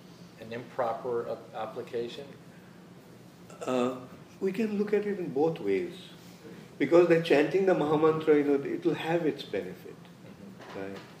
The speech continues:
Speaker 2: But at the same time, to develop, to, to de-, to derive the, the desired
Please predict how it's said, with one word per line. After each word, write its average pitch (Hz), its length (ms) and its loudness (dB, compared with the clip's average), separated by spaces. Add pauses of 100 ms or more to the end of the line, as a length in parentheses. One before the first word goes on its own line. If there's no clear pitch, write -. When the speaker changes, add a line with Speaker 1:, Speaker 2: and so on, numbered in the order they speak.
(460)
Speaker 2:
But 131 140 8
at 139 120 6
the 160 80 0
same 175 400 2
time, 107 380 -2
to 117 80 -6
develop, 120 720 2
to, 120 160 -4 (100)
to 123 80 0
de-, 110 240 -6 (180)
to 117 80 -2
derive 110 640 0
the, 107 200 2 (1000)
the 104 100 -2
desired 139 960 2